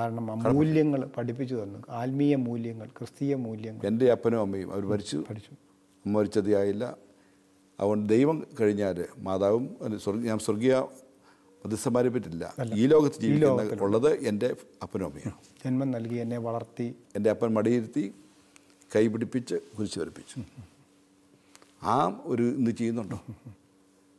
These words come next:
Speaker 2: അതുപോലെ, അതുപോലെ സന്മാർഗത്തെ പറ്റി, മറ്റു കാര്യങ്ങളെ പറ്റി പിന്നീട് വീണ്ടും പഠ-, പറഞ്ഞുകൊണ്ടിരുന്നു. ആ, പ-, പ്രാർത്ഥിക്കുന്ന കാര്യത്തിൽ വളരെ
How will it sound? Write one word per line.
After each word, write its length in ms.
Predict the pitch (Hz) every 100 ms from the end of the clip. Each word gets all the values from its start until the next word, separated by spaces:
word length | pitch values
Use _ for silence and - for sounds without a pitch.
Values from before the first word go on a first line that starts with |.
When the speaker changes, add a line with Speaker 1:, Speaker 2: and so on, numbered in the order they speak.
| _ - -
Speaker 2:
അതുപോലെ, 320 | 110 113 120 - - - -
അതുപോലെ 340 | 110 117 113 120 120 - - - _ _ -
സന്മാർഗത്തെ 480 | 110 113 117 110 107
പറ്റി, 260 | 101 104 127
മറ്റു 180 | 113 113
കാര്യങ്ങളെ 340 | 110 107 104 107
പറ്റി 240 | 110 127 - _ _ _ _ _ -
പിന്നീട് 240 | 107 113
വീണ്ടും 160 | 113 110
പഠ-, 220 | 110 101 113
പറഞ്ഞുകൊണ്ടിരുന്നു. 560 | 107 110 110 110 113 143 139 117 _ _ _ _ _ _ _ _ _ _
ആ, 140 | 104 95
പ-, 280 | 95 104 110
പ്രാർത്ഥിക്കുന്ന 440 | 98 107 135 120 120
കാര്യത്തിൽ 340 | 117 117 127
വളരെ 260 | 113 110